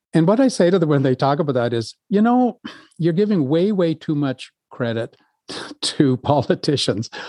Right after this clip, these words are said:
and other powerful people. They're not that smart." So I, I don't know. I, I guess in, in there'd be in some historical precedent where governments have in fact used religion as a kind of a shield and to keep people down.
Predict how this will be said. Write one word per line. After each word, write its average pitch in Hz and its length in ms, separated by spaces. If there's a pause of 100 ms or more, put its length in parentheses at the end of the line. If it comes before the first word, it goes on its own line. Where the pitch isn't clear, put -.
(300)
and 131 160
other 131 220
powerful 127 400
people. 131 340
They're 190 180
not 220 260
that 233 220
smart." 226 540 (440)
So 180 280
I, 220 320
I 185 140
don't 196 240
know. 160 200
I, 160 180 (120)
I 156 140
guess 180 320
in, 147 320
in 139 240
there'd 135 260
be 127 160
in 127 180
some 135 300
historical 127 540
precedent 123 580
where 123 220
governments 127 560
have 139 240
in 131 80
fact 120 340
used 151 540
religion 131 520
as 120 140
a 110 60
kind 123 200
of 113 120
a - 20
shield 120 380
and 113 80
to 107 40
keep 127 200
people 113 220
down. 120 280